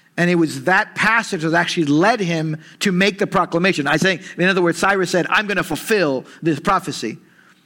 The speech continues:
We don't know for sure if that's exactly what happened. Either way, God is working through his word to fulfill his plan, his decree.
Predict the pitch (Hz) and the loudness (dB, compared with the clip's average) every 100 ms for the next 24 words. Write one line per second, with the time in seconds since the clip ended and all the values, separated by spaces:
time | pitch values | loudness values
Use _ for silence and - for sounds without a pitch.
0 | _ _ - 190 233 233 202 180 226 185 | _ _ -2 2 2 0 0 2 2 2
1 | 185 170 156 190 180 147 131 220 - 147 | -2 0 0 0 -2 -2 2 0 0 -4
2 | - 196 233 175 214 175 151 170 202 190 | 0 0 0 0 2 2 2 2 2 2
3 | 147 135 170 233 - 147 139 - - - | -2 0 0 0 -2 -8 -8 -14 -12 -6
4 | 214 196 175 135 135 190 156 131 135 - | -2 0 0 0 0 2 2 0 -4 -12
5 | - _ _ - - 143 - 131 - 147 | -20 _ _ -8 -2 -2 -4 -6 -2 -2
6 | 135 127 - _ _ - 120 - - 160 | -2 -4 -12 _ _ -12 -12 -8 -4 -2
7 | 120 123 117 117 - 147 120 | -2 -6 -10 -6 -2 -2 -2